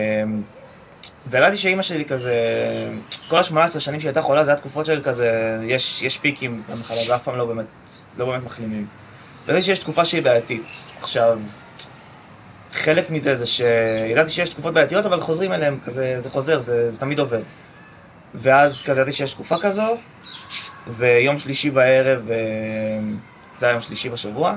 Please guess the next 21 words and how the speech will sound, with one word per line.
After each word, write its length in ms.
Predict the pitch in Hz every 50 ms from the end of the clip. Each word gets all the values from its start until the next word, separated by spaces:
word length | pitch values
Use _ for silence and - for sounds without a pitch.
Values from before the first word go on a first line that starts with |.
| 185 -
קיבלתי 300 | - - 120 160 143 131
טלפון 320 | - 143 135 131 139 123
מאבא 240 | 120 120 127 147 165
שלי, 280 | 170 - 185 190 202 180
והוא 120 | 143 131
אומר 220 | 127 131 135 131 135
לי, 380 | 135 135 135 131 127 123 123 - - - - - - - -
"כן, 160 | - 208 208
הלכתי 220 | 180 175 170 180
עכשיו 140 | 165 156 135
שנייה 160 | - 147 139
עם 60 | 139 147
אמא 140 | 147 143
לבית 380 | 131 127 123 120 117 113 127 -
חולים, 360 | - 131 147 202 214 196 175
היא 360 | 147 135 131 127 127 123 120 113
תעבור 240 | - 131 123 139 143
כמה 180 | 151 147 143 143
טיפולים 400 | 147 131 - - - 208 - 196
ואנחנו 460 | 151 143 135 135 131 127 123 - 127 120
נדבר." 300 | 120 120 117 117 113